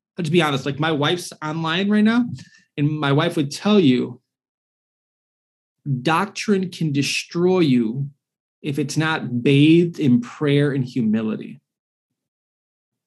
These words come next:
It can make you just a really arrogant individual. You can become a hammer and think everybody's a nail that you just want to hammer down with theology.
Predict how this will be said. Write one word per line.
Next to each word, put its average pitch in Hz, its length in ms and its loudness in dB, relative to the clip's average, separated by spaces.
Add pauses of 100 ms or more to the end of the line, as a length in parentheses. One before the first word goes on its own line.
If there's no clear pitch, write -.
(160)
It 165 160 0
can 160 160 6
make 151 360 0
you 160 440 2 (220)
just 135 480 -6
a 139 120 2
really 147 640 2
arrogant 139 680 2 (500)
individual. 135 720 0 (260)
You 160 100 -4
can 160 120 4
become 160 180 2
a 143 60 0
hammer 160 460 0
and 120 140 0
think 139 280 -2
everybody's 147 480 4
a 131 60 6
nail 123 360 2
that 139 200 -4
you 143 60 -2
just 143 160 -4
want 135 200 0
to 110 40 -6
hammer 131 340 -2
down 123 260 0
with 120 180 -2
theology. 117 580 -8